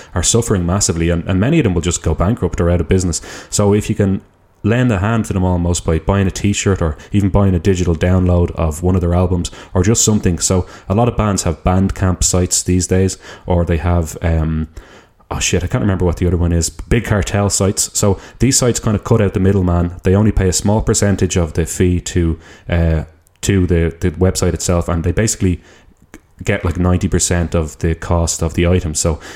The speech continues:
if there are smaller acts that you support, maybe it's a good idea to, to follow that advice and go and buy something from them. If you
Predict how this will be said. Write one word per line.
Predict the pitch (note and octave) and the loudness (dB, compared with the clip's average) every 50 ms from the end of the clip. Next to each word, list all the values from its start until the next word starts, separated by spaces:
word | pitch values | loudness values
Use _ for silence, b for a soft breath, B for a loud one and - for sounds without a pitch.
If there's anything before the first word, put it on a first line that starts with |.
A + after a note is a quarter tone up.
| B B B B B - | B B B B B -4
if | - D#3 D3+ | -4 -2 2
there | - D3+ C3 | 2 2 4
are | A#2 G2 | 4 2
smaller | - - A2 G#2+ G#2 G2 F#2 F2+ | 2 0 2 2 2 2 2 2
acts | F2 F2 - - - - | 0 -2 -2 -6 -8 -6
that | - F#2 - | -4 -4 -4
you | F2+ | -4
support, | E2+ - E2 - G2 G#2+ A2+ A2+ - | -4 -4 -2 0 2 2 0 0 0
maybe | A#2 B2 C3 B2 A#2+ | 0 0 0 0 0
it's | A#2 - | -2 -2
a | G2 | -2
good | - G#2+ G2+ | 0 2 2
idea | G2 F#2 A2 A#2 A2 - | 2 2 2 0 0 -2
to, | - - F2+ | -2 -4 -4
to | - - - F#2 | -4 -4 -8 -6
follow | - D3+ D#3 E3 B2 | -2 0 0 2 2
that | A2 F#2+ | 2 0
advice | F2+ E2+ F#2+ F2+ - - | 0 0 0 0 0 -2
and | G2 | -2
go | G#2+ G2+ | 0 0
and | F#2+ F2 | 0 2
buy | - G#2 G#2+ | 2 0 0
something | G#2+ - G2 F2+ - E2+ | 0 -2 -4 -4 -4 -2
from | - F#2+ F#2 F2+ | -2 0 0 0
them. | F2 F2+ F2+ | 0 -2 -2
If | - C3+ - | -2 -2 0
you | C3 G#2 G2+ | 0 0 0